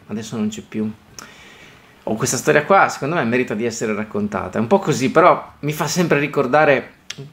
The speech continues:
qual-, in qualche modo quanto la nostra comprensione, ecco, di quello che ci succede sia solo un puntino insignificante e che,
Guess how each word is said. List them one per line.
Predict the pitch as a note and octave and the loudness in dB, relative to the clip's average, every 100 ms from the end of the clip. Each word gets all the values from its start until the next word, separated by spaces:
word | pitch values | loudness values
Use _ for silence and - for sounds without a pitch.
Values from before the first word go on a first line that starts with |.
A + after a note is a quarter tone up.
| _ _ _ | _ _ _
qual-, | - D3+ | -4 -4
in | D3+ | -2
qualche | - - F3 | -2 0 4
modo | F#3+ D#3+ | 4 4
quanto | D3 D3 | 2 4
la | D#3 | 4
nostra | F#3+ G#3+ - | 4 4 2
comprensione, | F#3 F3+ D#3 D#3 - B2 G2 G#2+ G2+ | 2 2 2 2 0 -2 0 0 0
ecco, | - G2 | -2 -4
di | G#2+ | 2
quello | F#3+ D3+ | 4 4
che | B2 | 2
ci | - C#3+ | -4 -4
succede | - A2 - C3+ C#3+ A#2+ | -4 -6 -2 2 2 0
sia | B2 | -4
solo | A2 C#3 B2 | -4 -2 0
un | A2+ G#2+ | -2 -2
puntino | A#2 A2 G#2+ C#3 C3 | 0 0 0 -2 -4
insignificante | A2 - G#2+ A2 G#2+ G#2 G2 D#2 F#2 - | -4 -2 0 0 -2 -10 -14 -14 -18 -12
e | G2 | -10
che, | - D3 A2+ | 2 4 2